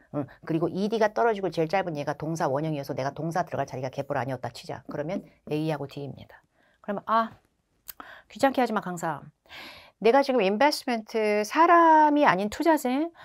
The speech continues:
그리고 인베스터는 투자자니까 얘네가 금손으로 어떤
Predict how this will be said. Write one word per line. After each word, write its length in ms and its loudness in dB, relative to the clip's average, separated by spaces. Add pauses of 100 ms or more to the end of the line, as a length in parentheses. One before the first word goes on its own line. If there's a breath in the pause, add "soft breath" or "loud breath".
(180 loud breath)
그리고 200 6
인베스터는 680 4
투자자니까 880 2 (380 loud breath)
얘네가 280 8
금손으로 1040 4 (520)
어떤 680 -2